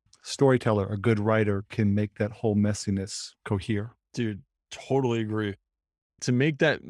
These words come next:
Speaker 2: messiness coherent in some way is hard, because there has to be a reason. In my book that I'm writing right now, I'm like, "Oh, this character is the bad guy. Therefore, what? I can't empathize them with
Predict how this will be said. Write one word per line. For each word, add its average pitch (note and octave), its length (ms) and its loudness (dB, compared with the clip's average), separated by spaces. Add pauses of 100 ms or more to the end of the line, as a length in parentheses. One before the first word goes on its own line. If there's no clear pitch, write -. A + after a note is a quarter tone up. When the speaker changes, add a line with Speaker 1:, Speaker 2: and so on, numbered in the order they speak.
(220)
Speaker 2:
messiness C3 560 0
coherent B2 560 0
in A2 120 -4
some G#2+ 300 -2
way G#2 300 -2 (200)
is B2 180 -2
hard, A#2 640 0
because A#2 600 2
there A2+ 260 -2
has B2+ 280 -2
to - 60 -16
be B2 100 -2
a G#2 60 -2
reason. A2+ 500 -2
In A2+ 80 -2
my A2+ 140 -2
book C3 460 -4 (220)
that B2 100 -2
I'm A#2+ 100 -2
writing A#2+ 220 2
right A2+ 160 -2
now, A#2+ 200 0
I'm G#2+ 120 0
like, G#2+ 200 -4
"Oh, A#2+ 140 -2
this A#2+ 220 -2
character A#2 420 -2
is A2+ 280 -2
the A2 140 -4
bad G#2+ 400 -4
guy. G2+ 360 -4 (480)
Therefore, A#2 720 0 (760)
what? A2+ 480 -4 (140)
I A2+ 80 -6
can't - 280 -2
empathize A#2+ 500 -2
them A2+ 200 -4
with A2 120 -4